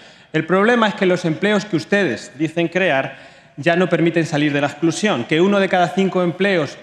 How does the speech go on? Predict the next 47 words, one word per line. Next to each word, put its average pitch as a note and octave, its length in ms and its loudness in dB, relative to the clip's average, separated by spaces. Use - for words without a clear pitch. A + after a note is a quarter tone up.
nuevos E3 480 0
dura F3 260 2
menos F3 320 2
de F3+ 80 2
una G3+ 120 0
semana E3+ 640 -2
y E3 80 0
que E3 100 -2
el D3+ 80 -2
quince G3 240 0
por F#3 520 -2
ciento F#3+ 260 0
de E3+ 40 2
las E3 100 0
personas F3 360 -4
que E3 140 -2
tienen F#3 300 0
empleo F3 560 0
se D#3 140 -4
les C#3 100 -4
paga G3+ 240 0
tan D#3 140 0
mal E3+ 260 0
que D#3 100 -4
son D#3 200 -4
trabajadores D3+ 500 0
pobres. A#2+ 560 -4
Y F3 80 0
las D#3+ 160 2
rentas G3+ 280 0
de F#3 60 0
inserción G3 380 -2
de F3+ 80 0
la D3+ 160 -2
Comunidad D3 320 -2
de G3 80 -2
Madrid F3+ 320 -2
llegan F3+ 240 0
apenas F3+ 400 -2
a E3+ 60 -4
veinticinco D#3+ 520 -2
mil F#3 180 0
de F3+ 60 0
las E3 200 -2
cien E3+ 160 0
mil F#3 140 -2
familias F#3+ 600 -2